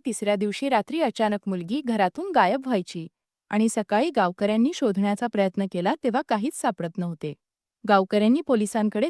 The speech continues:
तक्रारही केली होती, मात्र पोलीसही त्यावर काहीच करू शकले नाही. गावात भीतीचे वातावरण निर्माण झाले होते. रोज सायंकाळी सातच्या सुमारास सर्व गावकरी आपापल्या घरात घुसून आतून दरवाजाला कुलूप लावून द्यायचे.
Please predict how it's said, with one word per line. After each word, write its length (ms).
तक्रारही 560
केली 220
होती, 360
मात्र 340
पोलीसही 520
त्यावर 340
काहीच 320
करू 200
शकले 340
नाही. 320
गावात 440
भीतीचे 460
वातावरण 560
निर्माण 380
झाले 200
होते. 360
रोज 240
सायंकाळी 580
सातच्या 460
सुमारास 520
सर्व 320
गावकरी 500
आपापल्या 400
घरात 280
घुसून 380
आतून 380
दरवाजाला 580
कुलूप 300
लावून 260
द्यायचे. 400